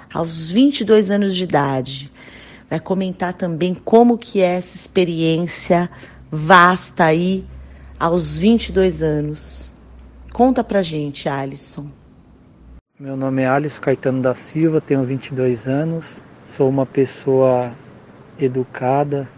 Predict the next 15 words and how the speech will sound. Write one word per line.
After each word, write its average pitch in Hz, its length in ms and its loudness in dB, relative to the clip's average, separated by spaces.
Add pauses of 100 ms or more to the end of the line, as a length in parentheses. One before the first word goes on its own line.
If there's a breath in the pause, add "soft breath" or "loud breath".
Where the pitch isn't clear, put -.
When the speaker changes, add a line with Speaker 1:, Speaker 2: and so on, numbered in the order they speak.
(180)
Speaker 2:
gentil, 135 840 -2 (760)
que 143 100 -2
gosta 131 220 4
de 120 100 -8
fazer 131 440 4
amizade 120 600 0
rápido, 135 600 0 (380)
muito 143 360 0
sério, 147 540 4 (640)
as 127 160 -2
coisas 135 280 2
profissional, 123 880 0 (1800)
pai 139 160 6
de 123 100 -8
família, 156 800 -2